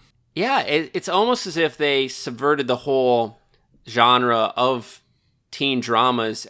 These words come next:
and doing Valentine's Day episodes, in a way.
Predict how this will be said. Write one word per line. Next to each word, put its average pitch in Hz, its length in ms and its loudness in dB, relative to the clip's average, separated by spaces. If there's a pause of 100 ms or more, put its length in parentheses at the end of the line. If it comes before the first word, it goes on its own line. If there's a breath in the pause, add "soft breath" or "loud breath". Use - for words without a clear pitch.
(140)
and 113 240 -4
doing 117 460 -4
Valentine's 117 520 0
Day 107 160 -6
episodes, - 600 -6
in 196 120 0
a 151 60 0
way. 127 320 2